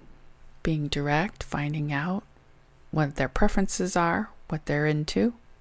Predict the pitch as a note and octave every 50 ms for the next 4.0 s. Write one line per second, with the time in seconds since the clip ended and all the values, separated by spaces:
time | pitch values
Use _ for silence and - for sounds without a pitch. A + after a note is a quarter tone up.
0 | - - - - - - - - - - - - D#3 C#3 - D3 C#3+ D3+ D#3 D#3
1 | D#3 D#3+ E3+ F3 E3 F3 G3 A3 - - - - - - - - - - - -
2 | - - - - - A3 A3+ A3+ A#3 A#3+ A#3+ A#3+ A#3+ A#3+ B3 A#3 - - - -
3 | B3+ C#4 C#4+ D4+ C4+ - C#4+ E4 - C#4+ - - - - - - - - -